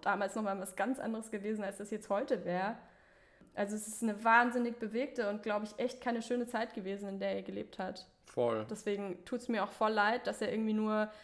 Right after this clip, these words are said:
Speaker 1: sechs Jahre nach dem Ende des Erst-, äh, des Zweiten Weltkriegs dann, dann gestorben ist und gar nicht mehr mitbekommen hat, dass es danach <laughs> dann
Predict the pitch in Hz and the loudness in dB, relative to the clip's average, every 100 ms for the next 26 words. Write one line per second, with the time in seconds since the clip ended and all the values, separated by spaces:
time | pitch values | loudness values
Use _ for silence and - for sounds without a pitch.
0 | - - 220 226 - 226 226 220 214 202 | -20 -2 -2 0 4 4 4 2 0 -2
1 | - 226 226 214 196 - 185 202 - 208 | 0 2 2 2 -2 0 0 0 -4 -4
2 | 208 214 202 208 208 214 - 233 - 175 | -4 0 0 0 -2 -4 -6 -6 -4 -4
3 | 190 180 - 196 202 190 - 208 254 202 | -2 -4 -4 -4 -4 -4 2 4 4 0
4 | - 202 196 208 214 214 214 233 233 220 | -4 -2 0 0 0 -2 -2 -6 -2 -2
5 | 208 208 208 - - _ 214 214 214 175 | 0 -2 -2 -10 -20 _ -6 -6 -4 -2
6 | 185 214 233 - | 0 0 -2 -2